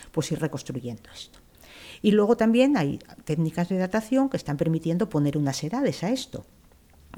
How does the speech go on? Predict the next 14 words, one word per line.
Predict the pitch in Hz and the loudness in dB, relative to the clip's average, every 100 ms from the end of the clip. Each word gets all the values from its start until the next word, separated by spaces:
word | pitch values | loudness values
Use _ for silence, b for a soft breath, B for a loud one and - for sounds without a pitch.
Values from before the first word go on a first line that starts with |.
| - | -8
Por | 165 - | -6 -4
ejemplo, | - 147 - 196 240 B B B B | -2 0 0 -2 -4 B B B B
eh, | - 165 151 143 143 135 139 135 - | 2 4 6 4 4 2 -2 -4 -4
eh, | 156 139 139 135 | 0 0 0 0
el | 135 131 139 | 0 0 0
máximo | 147 175 - 185 | 0 0 0 0
glaciar | 170 160 - 175 165 | 0 -2 0 -2 0
aquí | 156 165 | -2 -4
en | 151 | -4
la | 147 | -4
cordillera | 147 151 147 | -4 -4 -4
cantábrica, | 143 143 151 151 139 135 | -4 -4 -4 -4 -4 -4
vertiente | 135 - 143 147 | -4 -2 0 2
norte, | 151 175 175 180 185 | 4 4 2 0 0